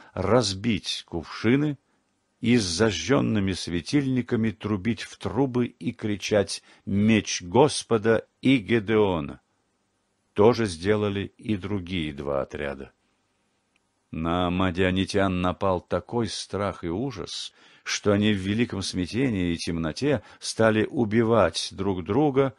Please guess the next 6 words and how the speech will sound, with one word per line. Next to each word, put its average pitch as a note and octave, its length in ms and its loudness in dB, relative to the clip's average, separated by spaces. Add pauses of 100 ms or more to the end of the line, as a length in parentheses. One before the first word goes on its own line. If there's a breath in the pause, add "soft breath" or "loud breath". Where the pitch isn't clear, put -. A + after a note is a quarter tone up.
(240 soft breath)
и, B2+ 160 8
наконец, G#2 1080 -2 (400)
обратились D#2+ 840 -6
в C#2+ 80 -16
бегство. - 520 -12 (1120)
Гедеон G#2+ 880 4